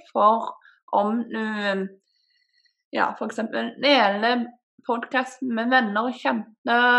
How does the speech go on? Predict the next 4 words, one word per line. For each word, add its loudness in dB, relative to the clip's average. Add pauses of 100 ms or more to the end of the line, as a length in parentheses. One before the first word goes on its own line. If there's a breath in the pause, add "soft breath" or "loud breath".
(1040 soft breath)
eller 4 (340)
bare 2 (160)
legger -4
igjen -2